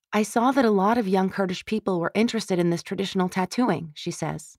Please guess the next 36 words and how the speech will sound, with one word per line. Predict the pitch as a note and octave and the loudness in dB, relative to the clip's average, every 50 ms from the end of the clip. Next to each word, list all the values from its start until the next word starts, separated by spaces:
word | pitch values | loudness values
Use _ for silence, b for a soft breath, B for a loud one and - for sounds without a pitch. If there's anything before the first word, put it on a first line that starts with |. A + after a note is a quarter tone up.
| _ _ _ _ _ _ _ - | _ _ _ _ _ _ _ 0
"Most | G3+ G#3 A3+ B3+ D4 - - | 2 4 4 4 2 0 -4
would | C#4 D4 - | -6 -6 -2
come | - G3 F#3+ G3 | 0 0 0 0
to | - F3+ | 0 0
me | F#3 F3+ F3+ F#3 | 0 2 2 2
and | F#3 - | 0 0
ask | - F#3+ G3 G#3 - - | 0 0 0 -2 -4 -4
for | - A3 | -6 -4
Dek | F3 F3 E3 E3+ F3+ - | 0 0 0 0 0 0
merely | G3 G3+ A3 B3 C#4 C#4 | 0 0 2 2 0 0
for | - - F#3 | -2 0 0
decoration. | F#3 F3+ - F3 D#3+ D#3+ E3+ E3 - - D#3+ D3+ F3 E3 - _ _ _ _ _ _ _ _ _ | 0 0 0 0 0 0 -2 -2 -4 -8 -10 -10 -12 -14 -18 _ _ _ _ _ _ _ _ _
But | F3+ F3 - | -4 -2 0
then, | - E3+ E3 F3 G#3 G#3 | 0 0 0 0 0 -2
throughout | - F#3 F#3 F3 F3 F3 | 0 0 0 0 0 0
the | E3+ | -4
process, | D#3 - F3 D#3+ D#3+ - F3 F#3 G#3 - - - | -2 0 0 0 0 0 -2 -2 -2 -2 -2 -2
I | A3 A3+ | 0 2
would | A#3 A#3+ - | 2 0 0
educate | - A#3 A3+ G#3 G#3+ - - F3+ E3+ - | 0 0 0 0 -2 -2 -2 -4 -2 -2
them | F3 F3+ G3 | -2 -2 0
on | F3+ F#3+ F#3+ | 0 2 2
the | F#3+ | 2
meanings | F#3+ G3 G3+ A3 A3+ G#3+ F#3 F#3 F3+ - | 2 4 4 4 4 4 2 0 -2 -4
behind | - G3+ F#3 - - A#3+ C4 B3 G3+ E3+ | -6 -8 -8 -6 -2 0 2 2 2 2
the | E3+ | 0
symbols." | - - F#3 F3 D3 C#3+ C#3+ D3+ - - - _ _ _ _ _ _ _ _ _ | -2 -4 -4 -4 -4 -6 -8 -10 -12 -16 -20 _ _ _ _ _ _ _ _ _
Temel's | - A#3+ C#4+ C4 A#3+ G#3+ G#3+ G#3 G#3 - | -2 0 4 4 4 4 4 2 0 -4
first | - - G#3 A3+ A#3 - | -2 0 0 0 0 0
Dek, | - F3 D#3+ E3+ - _ _ _ _ _ _ _ _ - | 0 0 0 0 -4 _ _ _ _ _ _ _ _ -6
which | F3+ - | -6 -6
she | - - G#3 | -4 -2 -2
applied | G3 F#3+ - - G3 G3 G#3+ A3+ - | -2 -2 -2 -2 -2 0 0 0 0
on | - F#3+ F#3+ | 0 0 0
her | F3 E3+ D#3 | 0 -2 -4
chin, | - - - A3+ G3 D#3 D3+ E3 F3+ G3+ | -6 -2 -2 0 0 0 -2 -6 -8 -12